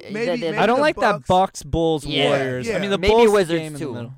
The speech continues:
Speaker 2: Maybe the Wizards if John
Speaker 3: But,
Speaker 2: Wall is
Speaker 3: but
Speaker 2: healthy.
Speaker 3: John Wall's not. Yeah, if he comes back,
Speaker 1: If
Speaker 3: but
Speaker 1: he
Speaker 3: I
Speaker 1: comes
Speaker 3: think he's
Speaker 1: back
Speaker 3: out for, for that time. I think he comes back in the middle of January,
Speaker 1: I don't
Speaker 3: to be
Speaker 1: know.
Speaker 3: honest with
Speaker 2: Oh.
Speaker 3: you.
Speaker 1: I'm trusting that nineteen-year-old in LeBron James to freaking, uh,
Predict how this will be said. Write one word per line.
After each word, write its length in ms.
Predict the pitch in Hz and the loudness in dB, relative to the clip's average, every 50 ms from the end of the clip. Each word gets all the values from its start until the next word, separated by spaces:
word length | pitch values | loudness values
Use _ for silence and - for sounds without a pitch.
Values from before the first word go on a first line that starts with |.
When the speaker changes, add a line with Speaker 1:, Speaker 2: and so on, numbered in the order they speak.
| _ | _
Speaker 2:
Maybe 280 | 117 127 151 165 160 175 | -12 -10 -10 -10 -10 -10
the 120 | 151 147 | -10 -8
Wizards 320 | 143 143 135 110 120 110 113 | -8 -8 -8 -10 -12 -14 -16
if 80 | 117 - | -16 -12
John 200 | 139 123 123 123 | -10 -8 -4 -4
Speaker 3:
But, 80 | 117 | -4
Speaker 2:
Wall 100 | 113 113 | -4 -6
is 60 | 107 | -6
Speaker 3:
but 80 | - 196 | -6 -6
Speaker 2:
healthy. 120 | 196 170 151 | -6 -6 -6
Speaker 3:
John 260 | 165 190 190 196 202 | -8 -8 -8 -8 -10
Wall's 240 | 208 214 214 196 175 | -10 -10 -10 -10 -10
not. 220 | 180 180 180 - _ | -12 -14 -14 -14 _
Yeah, 240 | 180 180 202 202 175 - | -4 0 0 0 0 0
if 180 | 180 202 196 - | -4 -4 -4 -6
he 100 | 214 185 | -12 -10
comes 240 | - 202 180 165 | -8 -8 -8 -6
back, 180 | 160 175 175 165 | -4 -4 -4 -4
Speaker 1:
If 60 | 156 175 | -4 -6
Speaker 3:
but 80 | 160 | -6
Speaker 1:
he 60 | 156 | -4
Speaker 3:
I 60 | 156 165 | -4 -4
Speaker 1:
comes 120 | 214 202 | -4 -6
Speaker 3:
think 120 | 208 202 | -8 -8
he's 80 | 160 175 | -6 -6
Speaker 1:
back 80 | 185 - | -4 -2
Speaker 3:
out 400 | 143 156 170 170 151 123 113 - - | -2 -2 -2 -2 -4 -6 -8 -10 -14
for, 240 | - 131 123 117 110 | -12 -10 -10 -10 -12
for 260 | _ _ - 131 123 | _ _ -18 -18 -14
that 260 | 113 120 113 113 _ | -12 -12 -12 -12 _
time. 380 | - - 113 110 107 107 107 110 | -18 -16 -14 -12 -12 -12 -14 -14
I 60 | 123 | -14
think 220 | 123 - 180 196 - | -12 -12 -12 -12 -12
he 60 | _ | _
comes 220 | - 175 165 151 | -8 -8 -8 -6
back 200 | 151 143 143 - | -8 -8 -8 -8
in 100 | 139 127 | -10 -10
the 60 | 127 123 | -8 -8
middle 180 | 127 123 123 | -8 -8 -10
of 60 | 120 110 | -10 -12
January, 420 | - 123 127 147 156 131 110 - | -12 -16 -16 -14 -14 -16 -16 -14
Speaker 1:
I 40 | 170 | -14
don't 100 | 180 185 | -14 -14
Speaker 3:
to 60 | 190 | -12
be 60 | 185 | -10
Speaker 1:
know. 60 | - | -10
Speaker 3:
honest 220 | - 113 113 95 92 | -8 -8 -10 -10 -12
with 120 | 85 82 - | -14 -14 -16
Speaker 2:
Oh. 40 | |
Speaker 3:
you. 120 | - 135 139 _ _ _ | -16 -18 -20 _ _ _
Speaker 1:
I'm 100 | 135 139 | -20 -20
trusting 340 | - - 185 175 - - 175 | -16 -14 -14 -14 -14 -14 -16
that 100 | 165 160 | -16 -14
nineteen-year-old 680 | 156 156 156 156 156 - 185 180 175 156 135 135 135 | -14 -14 -14 -14 -14 -16 -16 -18 -16 -16 -16 -16 -16
in 100 | 131 135 135 131 | -16 -18 -18 -18
LeBron 300 | 127 139 139 143 139 139 | -18 -18 -16 -16 -16 -16
James 360 | 135 143 147 151 147 135 120 - | -18 -18 -16 -16 -16 -18 -20 -20
to 80 | 131 | -20
freaking, 420 | 117 _ - 147 135 _ 139 139 139 | -20 _ -20 -20 -20 _ -20 -20 -18
uh, 300 | 139 139 135 135 131 | -18 -16 -16 -16 -18